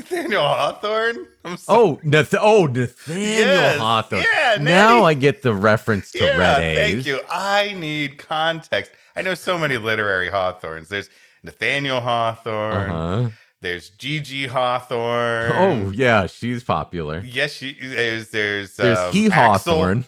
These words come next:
Speaker 1: Axel Hawthorne. Uh, so many, so many.
Speaker 2: Yeah.
Speaker 1: As a rule, I don't peddle these things in person.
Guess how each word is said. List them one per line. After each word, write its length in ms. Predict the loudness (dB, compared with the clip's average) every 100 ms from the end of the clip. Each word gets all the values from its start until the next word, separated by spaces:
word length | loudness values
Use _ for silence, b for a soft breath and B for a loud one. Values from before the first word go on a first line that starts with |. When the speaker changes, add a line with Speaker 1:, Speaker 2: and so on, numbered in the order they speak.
| -4
Speaker 1:
Axel 440 | -2 -2 -4 -4 -2
Hawthorne. 1200 | 0 -2 -4 -6 -4 -4 -2 -4 -4 -6 -10 -14 b b b b -4
Uh, 720 | 0 0 0 2 0 0 -4
so 200 | -4 -4
many, 320 | -4 -6 -10 -18 _
so 360 | -14 -6 -4 -4
many. 240 | -10 -8
Speaker 2:
Yeah. 160 | -10 -10 _ _ _ _ _ _ _ -6
Speaker 1:
As 220 | -6 -4
a 60 | -6
rule, 440 | -2 -2 -4 -8 -16 _ -12
I 180 | -4 -2
don't 200 | -2 -4
peddle 260 | -4 -4 -4
these 200 | -10 -12
things 260 | -14 -14
in 100 | -16
person. 400 | -8 -6 -8 -14